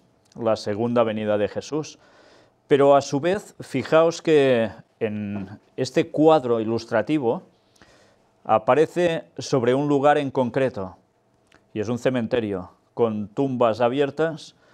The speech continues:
y personas que están de pie allí. No son zombies, ¿eh? No son zombies. Pero hay algo más que podéis ver a mis espaldas, y es esta imagen. Un cementerio,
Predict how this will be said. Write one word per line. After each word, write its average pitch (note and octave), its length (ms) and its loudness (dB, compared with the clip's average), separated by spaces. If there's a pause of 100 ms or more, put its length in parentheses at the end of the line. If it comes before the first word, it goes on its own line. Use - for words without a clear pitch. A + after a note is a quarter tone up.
(160)
y A#2+ 120 -2
personas B2+ 720 -2
que A#2 140 -4
están A2 420 -4
de G#2+ 120 0
pie A2 320 -2
allí. A2+ 280 -2 (560)
No A2 220 -4
son A#2+ 200 -2
zombies, F#2 480 -4
¿eh? C3 100 -10 (320)
No G#2 100 -14
son F#2+ 160 -12
zombies. D#2+ 460 -18 (2000)
Pero D3 240 6
hay G3+ 160 4
algo F3+ 320 4
más C#3+ 380 -4
que B2+ 120 -2
podéis C#3 360 0
ver D#3+ 280 2 (600)
a A#2 120 4
mis A2+ 220 -4
espaldas, C#3 800 -2 (160)
y B2 140 -2
es B2 100 -2
esta C3+ 260 -2
imagen. A#2 480 -6 (1300)
Un A2+ 140 -6
cementerio, B2 800 -2